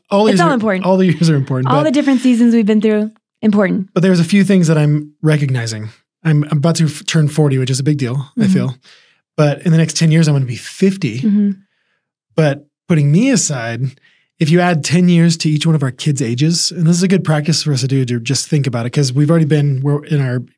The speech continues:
Speaker 1: in Central Oregon now for over ten years, and it feels like it went by really fast.
Speaker 2: Mm-hmm.
Speaker 1: And if I add ten years to Elliot, he's gonna be twenty-one years old in ten years. And Edith is gonna be, who are, is our youngest, is gonna be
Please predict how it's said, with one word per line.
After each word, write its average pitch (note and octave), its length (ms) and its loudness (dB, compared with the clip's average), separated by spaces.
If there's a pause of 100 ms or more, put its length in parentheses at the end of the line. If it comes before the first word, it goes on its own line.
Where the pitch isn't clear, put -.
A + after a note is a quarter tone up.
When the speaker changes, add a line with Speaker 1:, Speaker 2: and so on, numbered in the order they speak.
(180)
Speaker 1:
in D#3+ 140 0
Central C#3+ 280 -2
Oregon C3 200 0
now C#3+ 160 0
for C#3+ 200 -2
over B2 140 -2
ten C3 180 -4
years, C3+ 280 -4 (460)
and D3 80 2
it - 20 -2
feels C#3+ 160 2
like C#3+ 80 -2
it C#3 60 0
went C3+ 140 -2
by A#2+ 100 -6
really A#2 300 -6
fast. D3 380 -2
Speaker 2:
Mm-hmm. G3 180 0 (1120)
Speaker 1:
And D3 400 0
if E3 140 -2
I D#3 100 2
add D#3+ 200 2
ten D#3+ 160 0
years D3+ 180 2
to D#3 100 -4
Elliot, D3+ 320 -2 (200)
he's D3+ 180 -4
gonna D#3 100 0
be C3+ 100 -2
twenty-one D3+ 580 0
years C#3 220 -2
old A#2+ 220 -6 (920)
in C#3+ 100 0
ten B2+ 180 -4
years. G#2+ 380 -8 (360)
And D#3 140 0
Edith D#3+ 320 2
is C#3+ 160 -2
gonna C#3+ 160 0
be, C#3 140 -4
who C#3 160 -6
are, C3+ 100 -2
is C#3 240 -2
our B2 80 -2
youngest, C3 460 -2
is B2 80 -6
gonna C3 160 -4
be A2 280 -8